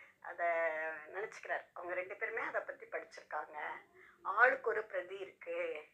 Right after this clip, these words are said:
அப்ப, ஆக அந்த வீட்டுல ரெண்டு புஸ்தகம் இருக்கு அப்படின்றது இப்ப அதை வந்து நம்ம மென்ஷன் பண்ணணும் அப்படின்னு நினைச்சுக்கிறார்.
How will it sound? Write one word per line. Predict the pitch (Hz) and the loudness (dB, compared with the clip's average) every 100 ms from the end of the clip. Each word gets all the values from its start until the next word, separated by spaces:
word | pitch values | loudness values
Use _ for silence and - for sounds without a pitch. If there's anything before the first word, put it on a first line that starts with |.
| _ _ _ | _ _ _
அப்ப, | - 226 - | -8 -6 0
ஆக | - 220 - | 10 12 10
அந்த | 392 339 | 4 0
வீட்டுல | 226 285 196 | 0 -2 2
ரெண்டு | 208 240 262 | 2 0 -4
புஸ்தகம் | 247 - 269 262 | -6 -6 0 2
இருக்கு | 214 - 220 202 | 2 -2 -10 -10
அப்படின்றது | 196 196 196 | -10 -10 -10
இப்ப | - 214 - - - _ _ - | 0 2 2 -4 -20 _ _ -2
அதை | 208 | 2
வந்து | 196 233 | 4 4
நம்ம | 254 196 | 4 4
மென்ஷன் | 196 202 226 226 | 4 0 -2 4
பண்ணணும் | 185 185 180 185 | 6 6 4 6
அப்படின்னு | 190 196 196 | 4 4 -2
நினைச்சுக்கிறார். | 175 - - 165 | -4 -8 -6 -6